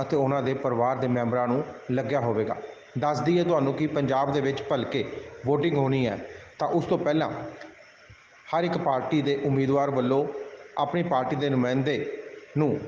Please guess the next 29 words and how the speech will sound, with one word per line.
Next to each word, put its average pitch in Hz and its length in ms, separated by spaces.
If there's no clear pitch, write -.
ਜਿਤਾਉਣ 139 440
ਲਈ 143 120
ਲਗਾਤਾਰ 131 480
ਪ੍ਰਚਾਰ 135 420
ਕੀਤਾ 131 300
ਜਾ 113 160
ਰਿਹਾ 113 120
ਸੀ। 110 180
ਤਾਂ 175 180
ਇੰਦਰਜੀਤ 151 440
ਕੌਰ 160 160
ਮਾਨ 131 300
ਹੋਣਾ 135 240
ਵੱਲੋਂ 131 260
ਵੀ 117 180
ਲਗਾਤਾਰ 147 420
ਪ੍ਰਚਾਰ 143 400
ਕੀਤਾ 135 300
ਜਾ 127 180
ਰਿਹਾ 131 140
ਸੀ 135 140
ਤੇ 147 160
ਇਸ 156 220
ਪ੍ਰਚਾਰ 143 360
ਦੇ 151 120
ਵਿੱਚ 139 200
ਉਹਨਾਂ 151 240
ਦੇ 143 80
ਪਤੀ 131 300